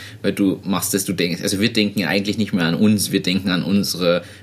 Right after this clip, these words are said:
Kolleginnen, Kollegen oder Mitarbeitende, wie auch immer man's nennen will,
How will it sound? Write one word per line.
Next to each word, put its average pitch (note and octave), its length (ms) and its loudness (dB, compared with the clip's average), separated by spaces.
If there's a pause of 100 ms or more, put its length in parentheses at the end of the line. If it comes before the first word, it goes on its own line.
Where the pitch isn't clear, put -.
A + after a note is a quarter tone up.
(340)
Kolleginnen, A#2+ 580 4
Kollegen A2+ 400 2
oder F#2+ 140 2
Mitarbeitende, G2+ 840 0
wie F#2 140 -2
auch F2+ 80 -6
immer G2+ 140 0
man's F#2+ 520 0
nennen G#2 360 2
will, A2+ 160 2